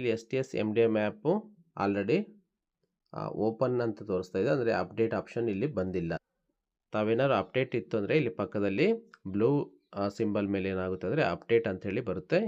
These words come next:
ಇಲ್ಲಿ ನಾನು ಓಪನ್ ಮೇಲೆ ಕ್ಲಿಕ್ ಮಾಡ್ತಾ ಇದ್ದೀನಿ. So ಇಲ್ಲಿ ಓಪನ್ ಮೇಲೆ ಕ್ಲಿಕ್ ಮಾಡಿದ ನಂತರ ನಾನಿಲ್ಲಿ ಆನ್‌ಲೈನ್ ಅಂತ ಕೆಳಗಡೆ ತೋರಿಸ್ತು. ನಿಮ್ಮ ಶಾಲೆ ಮತ್ತು ಡೈಸ್ ನಂಬರ್ ಕೂಡ ಇಲ್ಲಿ ಡಿಸ್ಪ್ಲೇ ಆಗುತ್ತೆ.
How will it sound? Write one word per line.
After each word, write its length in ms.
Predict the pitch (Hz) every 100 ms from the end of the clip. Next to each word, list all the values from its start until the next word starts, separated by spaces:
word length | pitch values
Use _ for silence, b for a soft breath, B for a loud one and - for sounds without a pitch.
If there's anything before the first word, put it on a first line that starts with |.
| - 104
ಇಲ್ಲಿ 140 | 107 113
ನಾನು 140 | 95 92
ಓಪನ್ 260 | 101 110 104
ಮೇಲೆ 160 | 95 95
ಕ್ಲಿಕ್ 160 | 90 -
ಮಾಡ್ತಾ 240 | 87 87 87
ಇದ್ದೀನಿ. 240 | 85 92 175 240 _ _ _ _ _ _ _ _ _ _ _ _ _ _ _ _ _ _ _ _ _ _ - _ _ - _ _ b b b _ -
So 60 | 135
ಇಲ್ಲಿ 120 | 135 117
ಓಪನ್ 260 | 117 - 143
ಮೇಲೆ 140 | 139 135 131
ಕ್ಲಿಕ್ 200 | 113 -
ಮಾಡಿದ 220 | 113 110 110
ನಂತರ 180 | 104 110 101
ನಾನಿಲ್ಲಿ 400 | 95 95 95 156 226 226 - - 98
ಆನ್‌ಲೈನ್ 300 | 101 107 101
ಅಂತ 120 | 98 101
ಕೆಳಗಡೆ 300 | 87 90 92 90
ತೋರಿಸ್ತು. 400 | 92 92 - 156 196 214
ನಿಮ್ಮ 160 | 107 98 -
ಶಾಲೆ 320 | 98 104 131 127
ಮತ್ತು 200 | 101 - 170 175 101 95
ಡೈಸ್ 220 | 107 113
ನಂಬರ್ 240 | 107 101 - 95
ಕೂಡ 80 | 92
ಇಲ್ಲಿ 120 | 92 85
ಡಿಸ್ಪ್ಲೇ 260 | - 95 85
ಆಗುತ್ತೆ. 280 | 87 -